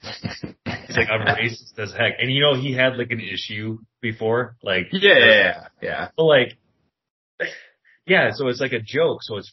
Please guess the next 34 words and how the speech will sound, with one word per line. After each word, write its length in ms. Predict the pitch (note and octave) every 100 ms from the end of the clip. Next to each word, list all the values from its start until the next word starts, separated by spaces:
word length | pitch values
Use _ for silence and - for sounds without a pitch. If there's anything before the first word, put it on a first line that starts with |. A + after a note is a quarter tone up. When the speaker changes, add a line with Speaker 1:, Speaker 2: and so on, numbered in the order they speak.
| -
Speaker 1:
funny 260 | C#3 C#3+ F#2+
because 300 | F#2+ G#2 F#2
it's 160 | F#2
like, 260 | G2+ F#2 F2+ -
yeah, 160 | C3+
he's 200 | F#2+ F2+
trying, 240 | A#2 A2 G2+
so 220 | - C3+
let's 340 | B2 B2 A#2+ B2+
use 220 | B2+ B2
a, 320 | G#2+ F#2+ F2+ _ _ _ _ _ _ _ _ -
uh, 420 | A2 G2 F2 E2+ E2+ _ _ _ _ _ _ _ _ _ - F2
oh 180 | D#2+ _
my 140 | D2+ D2
gosh, 460 | D2+ D2+ D2+ - -
I 40 | -
can't 240 | A2 G2
think 140 | G2
of 80 | F2+
who 160 | F#2 F2+
it 80 | D#2+
is, 140 | D#2+
but 120 | -
it's 120 | A#2 A#2+
a 100 | G2
rapper 400 | F2+ F#2 G#2 G2+
in 80 | G2
the 60 |
first 440 | F#2+ G2+ G2+ - F2+
episode, 560 | F2+ F#2 G#2+ G2+ A2 - - B2
and 100 | B2
he's 160 | C#3
Speaker 2:
Mm-hmm. 180 | C3+ B2+
Speaker 1:
like 140 | G#2+